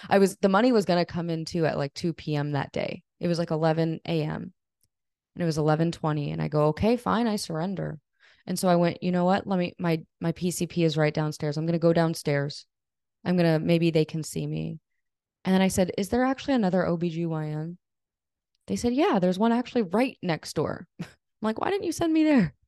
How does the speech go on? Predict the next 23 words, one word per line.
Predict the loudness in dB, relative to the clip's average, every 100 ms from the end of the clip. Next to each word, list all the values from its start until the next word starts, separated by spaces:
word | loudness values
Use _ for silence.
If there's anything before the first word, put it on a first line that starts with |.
| _ _ _ -8 -8 -10 -20 -20 _ _ _ _ _
I | 2 4 4 2 -2 _ 0
go | 6 8
over | 8 6 0
to | 0
the | 0
next | 0 -2 -6 -18 -20 _ _ _ _ _ -2
office. | 0 0 -2 -6 -8 -14 -16 _ _ _ _ _ _ _ _ _ -20 _ _ _
This | 2 2 2
office | 0 2 0 -2 0
is | 0 0 -6 -12 -8 2
gorgeous, | 6 8 6 2 0 2 2 0 -4 -14 -18 -20 -6
luxury, | -2 0 2 2 0 -10 -4 0 0 0 -2 -4 -6 _
gold | 4 6 8 6 2 -4
and | -2 -2 -2
emerald | 0 2 0 0 -4
green. | -4 -2 0 -2 -4 -10 -16 _ _ _ _ -6
It's | -6 -6
beautiful. | -6 -2 2 4 2 2 2
It | 2
has | 0 0
white | 0 0 -4
granite | -8 -4 -2 -2 -4
countertops, | -8 -4 -2 -2 -2 -2 -2 -6 -18